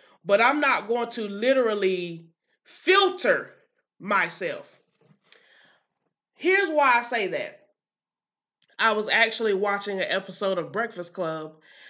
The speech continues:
and, um, it featured Will Smith and Martin Lawrence. And so in the midst of that interview, I will tag it in the description so you can go back and look at it, 'cause it was a really, Breakfast Club is, is just,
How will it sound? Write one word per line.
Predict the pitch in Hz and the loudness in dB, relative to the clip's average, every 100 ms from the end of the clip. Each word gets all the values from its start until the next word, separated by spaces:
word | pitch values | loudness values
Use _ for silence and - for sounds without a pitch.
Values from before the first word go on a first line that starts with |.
| - - | -12 -2
and, | 196 190 185 180 | 0 2 0 -2
um, | 160 165 165 156 151 147 165 _ _ | -4 -4 -6 -8 -12 -14 -18 _ _
it | 185 190 | -4 -4
featured | - 220 220 214 202 190 160 147 | -4 -4 -4 -4 -2 -2 -4 -2
Will | 196 233 | 0 0
Smith | 247 214 196 185 175 175 - _ _ _ _ _ _ - | -2 -6 -6 -2 -4 -6 -14 _ _ _ _ _ _ -4
and | 170 175 170 170 | 0 2 0 -2
Martin | 165 156 180 | -2 0 0
Lawrence. | 226 180 - - - _ _ _ _ _ | 0 -2 -6 -16 -20 _ _ _ _ _
And | 214 240 240 | 0 0 0
so | - 247 247 240 233 240 - _ _ _ _ _ | 0 0 2 0 -2 -4 -12 _ _ _ _ _
in | - 359 427 | -2 -2 -2
the | 392 | -2
midst | 359 370 | -4 -4
of | 285 | 0
that | 294 233 | 0 2
interview, | 277 254 254 262 262 | 2 2 -2 -4 -4
I | 269 311 | -2 0
will | 302 | -2
tag | 302 277 262 262 | -2 0 0 -2
it | 254 | -4
in | 254 | -4
the | |
description | 214 220 - 247 247 247 233 247 | -4 -6 -4 -2 -2 -2 -4 -4
so | 240 | -6
you | 214 220 | -6 -4
can | 220 | -6
go | 214 220 | -4 -4
back | 214 220 214 | -2 -4 -4
and | 190 | -2
look | 214 214 | -2 -2
at | 202 | -2
it, | 196 | -2
'cause | 220 | -2
it | 254 | -2
was | 247 | -2
a | 240 | -2
really, | 285 311 262 254 - - - - _ _ 180 | -2 -2 -2 -2 -10 -20 -20 -20 _ _ 2
Breakfast | 339 370 381 - | 4 4 -2 0
Club | 311 294 254 | 4 4 4
is, | 226 - | 0 -2
is | 208 220 175 | 0 2 2
just, | 233 226 - - | 0 0 -6 -18